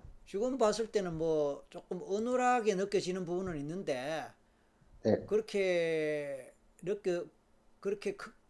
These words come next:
Speaker 1: 뭐, 더듬는다는 느낌은 적은데, 지금, 자, 자, 강인호 씨?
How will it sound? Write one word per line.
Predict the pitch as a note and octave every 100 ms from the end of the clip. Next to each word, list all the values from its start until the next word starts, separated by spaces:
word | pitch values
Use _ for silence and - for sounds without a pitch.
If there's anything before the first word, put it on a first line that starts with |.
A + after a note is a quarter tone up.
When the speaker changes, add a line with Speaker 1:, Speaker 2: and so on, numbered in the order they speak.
| _
Speaker 1:
뭐, | F3 E3 D#3+ D3+ - - - -
더듬는다는 | - D3+ E3 F#3 F#3+ F#3+ F#3+ F#3
느낌은 | F#3 F3+ D#3+
적은데, | C#3 D3 D3+ C#3+
지금, | C3+ D#3+ D#3+ D3 - - - _ _ _
자, | - D3+ C3+ A#2 - - - - - - - - -
자, | D#3 C#3+ - -
강인호 | - E3+ A3 G#3 F#3+ F3+ E3
씨? | - G#3+ B3